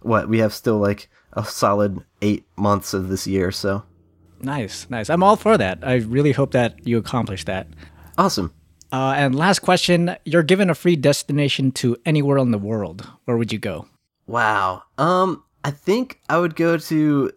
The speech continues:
Speaker 1: New England, or no, New England, what am I saying? New, uh,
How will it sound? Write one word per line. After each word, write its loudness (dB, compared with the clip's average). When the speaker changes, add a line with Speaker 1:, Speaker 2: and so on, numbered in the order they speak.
Speaker 1:
New 2
England, 2
or 2
no, 2
New 2
England, 0
what 2
am 2
I 2
saying? -2
New, 0
uh, 2